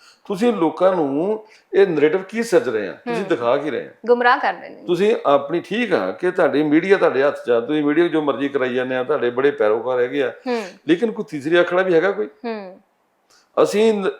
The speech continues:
Speaker 1: ਆਪਾਂ ਇੱਥੇ ਬੈਠੇ
Speaker 2: ਹਾਂਜੀ।
Speaker 1: ਮਜੀਠੀਆ ਦੇ ਹੱਕ 'ਚ ਨਹੀਂ ਬੋਲ ਰਹੇ।
Speaker 2: ਹੂੰ।
Speaker 1: ਅਸੀਂ ਮਜੀਠੀਆ ਨੂੰ ਕੋਈ ਕਲੀਨ ਚਿੱਟ ਨਹੀਂ ਦੇ ਰਹੇ।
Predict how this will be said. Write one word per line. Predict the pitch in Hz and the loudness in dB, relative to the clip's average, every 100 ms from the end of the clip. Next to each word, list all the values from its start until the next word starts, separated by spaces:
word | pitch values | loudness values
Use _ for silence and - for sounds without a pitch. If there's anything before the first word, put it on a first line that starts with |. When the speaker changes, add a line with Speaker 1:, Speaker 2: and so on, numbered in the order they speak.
| _ _ _ _ _ _ _ _ _ _ _ _ 123 | _ _ _ _ _ _ _ _ _ _ _ _ -2
Speaker 1:
ਆਪਾਂ | 135 - 156 | 0 4 2
ਇੱਥੇ | 156 | 2
ਬੈਠੇ | 131 117 - 110 202 - - | -4 -8 -8 -12 -12 -14 -6
Speaker 2:
ਹਾਂਜੀ। | 220 196 - _ _ _ _ _ _ _ 123 | -6 -6 -12 _ _ _ _ _ _ _ -4
Speaker 1:
ਮਜੀਠੀਆ | 131 147 170 190 | 0 2 2 2
ਦੇ | 196 | 2
ਹੱਕ | 156 156 | 2 0
'ਚ | 151 | -4
ਨਹੀਂ | 139 143 | -6 -4
ਬੋਲ | 107 98 92 | -4 -6 -10
ਰਹੇ। | - _ | -14 _
Speaker 2:
ਹੂੰ। | 240 214 180 _ _ - | -8 -8 -10 _ _ 0
Speaker 1:
ਅਸੀਂ | 143 202 | 2 2
ਮਜੀਠੀਆ | 185 147 139 160 | 2 -2 0 0
ਨੂੰ | 175 180 | 2 0
ਕੋਈ | 170 185 | -2 -4
ਕਲੀਨ | 156 156 | -4 -2
ਚਿੱਟ | 160 127 | -2 -4
ਨਹੀਂ | 139 | -6
ਦੇ | 120 113 | -4 -4
ਰਹੇ। | 101 | -4